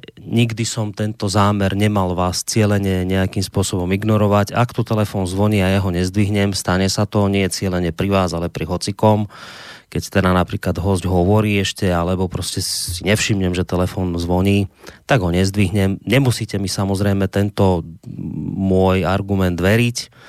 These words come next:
ale ja viem, že je pravdivý a preto sa vám za nič z toho, čo ste mi tu vytkli, ospravedlňovať nebudem,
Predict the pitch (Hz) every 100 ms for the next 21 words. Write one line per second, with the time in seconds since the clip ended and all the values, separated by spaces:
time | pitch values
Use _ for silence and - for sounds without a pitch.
0 | - - - 98 101 101 101 104 104 104
1 | - 82 95 107 113 110 110 - - _
2 | - _ 92 - - 113 107 92 92 95
3 | 95 92 104 - - 90 95 98 - 107
4 | 98 95 87 92 - 98 95 - 98 98
5 | 104 87 87 92 107 107 113 110